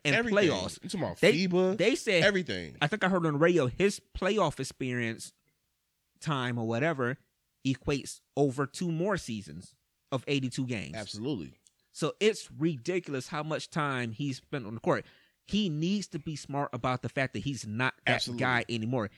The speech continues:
Speaker 1: He needs to take more days off
Speaker 2: Absolutely.
Speaker 1: and just sit, not even play, just sit.
Speaker 2: And this is my point.
Speaker 1: And he's so good when he has two, three days
Speaker 2: I'm,
Speaker 1: off.
Speaker 2: I'm getting ready to
Speaker 1: He
Speaker 2: tell
Speaker 1: is
Speaker 2: you.
Speaker 1: so good.
Speaker 2: This, this,
Speaker 1: Did you
Speaker 2: this
Speaker 1: see what he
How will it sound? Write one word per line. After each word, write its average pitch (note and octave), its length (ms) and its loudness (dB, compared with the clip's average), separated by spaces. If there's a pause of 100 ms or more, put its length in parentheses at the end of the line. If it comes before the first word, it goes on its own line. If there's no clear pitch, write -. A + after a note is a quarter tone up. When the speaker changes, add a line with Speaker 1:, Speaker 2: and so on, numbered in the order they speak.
(120)
Speaker 1:
He G3 260 2
needs F3+ 420 4
to F3+ 80 0
take D3 220 0
more C#3+ 340 2
days C3 400 0 (100)
off C#3 260 2
Speaker 2:
Absolutely. A2 380 0
Speaker 1:
and - 80 2
just - 400 -4
sit, D3 240 0 (320)
not D#3 260 4
even C3 220 2
play, D#3 320 -2
just - 560 -6
sit. G3+ 340 0
Speaker 2:
And B2 100 -8
this E3 100 -6
is E3+ 40 -8
my E3 120 0
point. F3+ 340 -4 (260)
Speaker 1:
And D3 140 4
he's A#3 260 4
so G#3+ 420 4
good F#3 380 8
when E3 120 0
he F3 120 6
has F#3 400 2 (360)
two, G3+ 260 2 (100)
three F3+ 200 0
days E3 480 -2
Speaker 2:
I'm, C#3+ 100 -2
Speaker 1:
off. B3 260 2
Speaker 2:
I'm C3 80 -8
getting C#3+ 200 -2
ready D3+ 140 0
to D#3 40 4
Speaker 1:
He C#4 140 10
Speaker 2:
tell G3+ 80 6
Speaker 1:
is D#3 200 4
Speaker 2:
you. A#2 100 -2
Speaker 1:
so D4+ 360 8
good. E3 360 6
Speaker 2:
This, D#3 100 -2
this, - 80 -16
Speaker 1:
Did F3+ 160 6
you D#4 80 4
Speaker 2:
this - 60 -2
Speaker 1:
see D4+ 160 2
what C#4 120 4
he B3+ 320 2